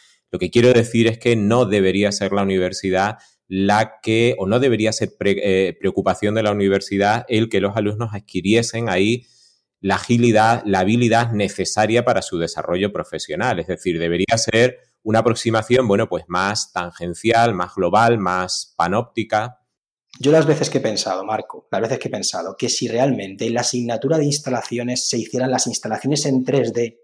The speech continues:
Speaker 2: de la práctica, si luego esas instalaciones en tres D se pusieran luego, eh, en combinación con el modelado de arquitectura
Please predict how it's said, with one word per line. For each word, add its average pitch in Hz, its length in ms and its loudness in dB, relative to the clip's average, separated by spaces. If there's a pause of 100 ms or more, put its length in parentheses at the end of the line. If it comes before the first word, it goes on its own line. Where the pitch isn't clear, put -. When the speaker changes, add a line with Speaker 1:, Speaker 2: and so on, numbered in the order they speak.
Speaker 2:
de 127 140 -2
la 117 120 0
práctica, - 580 -6 (260)
si - 160 2
luego 165 260 6
esas - 360 -2
instalaciones 139 560 0
en 135 160 -2
tres 110 240 -4
D 113 180 -4 (220)
se - 180 0
pusieran 143 520 2
luego, 135 420 4 (240)
eh, 127 300 4
en 127 180 2
combinación 127 840 2 (260)
con 131 340 4
el 135 160 4
modelado 135 540 4
de 160 100 6
arquitectura 139 720 -2